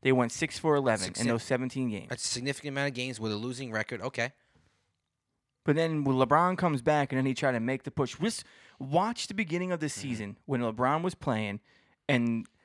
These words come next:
Speaker 1: you could see the difference from then
Speaker 2: Mm-hmm.
Speaker 1: until after that whole trade thing went,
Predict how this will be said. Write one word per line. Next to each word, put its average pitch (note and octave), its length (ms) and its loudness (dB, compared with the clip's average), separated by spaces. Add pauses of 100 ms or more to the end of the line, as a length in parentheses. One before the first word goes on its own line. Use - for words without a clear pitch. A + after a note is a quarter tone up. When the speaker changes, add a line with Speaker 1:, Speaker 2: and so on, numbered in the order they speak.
(260)
Speaker 1:
you A3 280 2
could G3 140 0
see - 720 -6
the D3+ 100 -2
difference D3 420 0
from G#2+ 260 0
then D#3 340 0 (180)
Speaker 2:
Mm-hmm. F#2 320 -14
Speaker 1:
until C3+ 320 4
after D#3 360 2
that D#3 200 2
whole D#3+ 180 4
trade D3 320 -2
thing A2+ 160 -4
went, G#2+ 220 -4